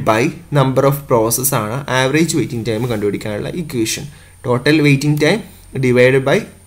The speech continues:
number of process. ഇവിടെ total weighting time ട്വന്റി ത്രീ കിട്ടി. Number of process ഇവിടെ എത്രയാണ്? നാല് പ്രോസസ്സുകളുണ്ട്. So, divided by four, നമുക്ക് എത്ര കിട്ടും? ഫൈവ് പോയിന്റ് സെവൻ, സെവൻ ഫൈവ് ആണ് ഇവിടുത്തെ average weighting time ആയിട്ട് കിട്ടുന്നത്. So,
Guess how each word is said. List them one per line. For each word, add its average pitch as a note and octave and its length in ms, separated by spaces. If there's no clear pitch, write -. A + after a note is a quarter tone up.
number B2 260
of C#3+ 140
process. B2 460
ഇവിടെ E3 240
total F3 300
weighting F3 260
time F3 200
ട്വന്റി C3 380
ത്രീ C#3 160
കിട്ടി. G2 200
Number D#3+ 240
of F#3 140
process F3 300
ഇവിടെ E3+ 160
എത്രയാണ്? C#3 320
നാല് B2+ 340
പ്രോസസ്സുകളുണ്ട്. A2 760
So, E3 80
divided B2+ 360
by B2 80
four, A2+ 160
നമുക്ക് A#2+ 260
എത്ര A#2 200
കിട്ടും? A#2 220
ഫൈവ് D3+ 200
പോയിന്റ് C#3 340
സെവൻ, A2 300
സെവൻ C3+ 220
ഫൈവ് A2 320
ആണ് A2+ 140
ഇവിടുത്തെ A2+ 280
average D#3 500
weighting G#2 380
time G2 240
ആയിട്ട് G2+ 260
കിട്ടുന്നത്. - 340
So, D#3+ 60